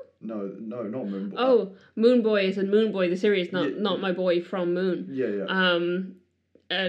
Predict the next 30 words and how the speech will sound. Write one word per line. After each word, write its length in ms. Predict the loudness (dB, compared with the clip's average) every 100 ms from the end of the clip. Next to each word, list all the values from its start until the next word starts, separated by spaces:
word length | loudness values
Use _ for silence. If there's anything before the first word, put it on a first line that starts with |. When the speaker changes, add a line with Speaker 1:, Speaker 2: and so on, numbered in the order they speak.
| -2
Speaker 2:
Chris 160 | -4
O'Dowd? 440 | -4 -4 -4 -4 -6
Speaker 1:
Yeah, 180 | -6 -6 -6
yeah. 80 | -10
Speaker 2:
Okay. 300 | -10 -14 -16 _ -20
<laughs> 240 | _ -2 -2
I 180 | 0 8
was 280 | 8 10 6 8
like, 340 | 4 4 -4 _ _ _ _ -10
who, 220 | -6 -6 -10 -20 _
who 200 | -6 -6
from 280 | -4 -6 -6
Moon 180 | -6 -6
Boy 240 | -8 -8
could 180 | -10 -10
be 100 | -10
in 60 | -12
it? 140 | -14 -2
Speaker 1:
Yeah. 540 | -2 -2 -6 -18 -14 -4
The, 460 | 0 2 2 2
um, 320 | -4 -8 -14 -18 _ _ _ _ _ _ _ -4
it's, 280 | -4 -4 -4
uh, 400 | 0 0 -2 -6 -12 _ _ _ _ _ _ -8
yeah, 160 | -2 0
I, 100 | 0
I 180 | 0 -2
really 260 | -2 -4 -4
like 200 | -8 -10
found 280 | -12 -12 -12
footage, 460 | -12 -12 -16 -20